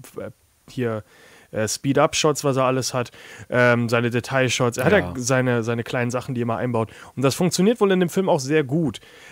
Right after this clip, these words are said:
Speaker 1: Ähm, was man nicht vergessen darf, was in den Trailern auch nicht so ganz hart rüberkommt, es ist extrem viel Fantasy und es ist, es ist extrem viel Mystery in diesem Film.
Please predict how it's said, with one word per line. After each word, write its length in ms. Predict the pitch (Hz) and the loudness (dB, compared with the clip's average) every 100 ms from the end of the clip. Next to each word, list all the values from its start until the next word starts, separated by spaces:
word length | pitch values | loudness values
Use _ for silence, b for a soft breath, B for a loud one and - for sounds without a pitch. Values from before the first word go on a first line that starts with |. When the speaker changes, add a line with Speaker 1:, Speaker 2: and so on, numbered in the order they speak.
| B 139 | B 2
Speaker 1:
Ähm, 320 | 143 143 139 | 2 2 -2
was 260 | 127 156 175 | 0 0 2
man 120 | 165 | 0
nicht 160 | 175 | 0
vergessen 480 | - 135 160 - 127 | -2 0 0 0 -2
darf, 300 | 123 147 240 139 | 2 2 0 -2
was 220 | 143 - | -2 0
in 80 | 143 | -2
den 120 | 139 | -2
Trailern 300 | 190 190 170 | 0 2 2
auch 160 | - 160 | 0 -2
nicht 140 | 151 | -2
so 160 | - 143 | -8 -2
ganz 340 | 190 240 - - - | -2 0 -4 -8 -4
hart 320 | - 160 143 | 2 2 2
rüberkommt, 520 | 202 170 - 156 180 B B B B _ 143 | 2 2 2 -2 -2 B B B B _ 0
es 120 | 151 | 0
ist 100 | 170 | -2
extrem 540 | 151 - - 175 220 | 0 -4 0 0 0
viel 240 | - 180 151 | -2 -4 -4
Fantasy 680 | - 156 147 117 123 170 - | -2 0 0 -2 -2 -2 -2
und 120 | 139 | -2
es 120 | 123 | -2
ist, 160 | 120 131 - | -4 -4 -6
es 120 | 123 | -4
ist 40 | |
extrem 540 | 135 - - - 147 165 | -4 -4 -6 -2 0 -2
viel 240 | - 151 | 0 0
Mystery 500 | 120 143 - 127 117 | 4 2 0 -2 -2
in 100 | 107 | -2
diesem 240 | 101 98 104 | -4 -8 -8
Film. 340 | - 104 | -6 -6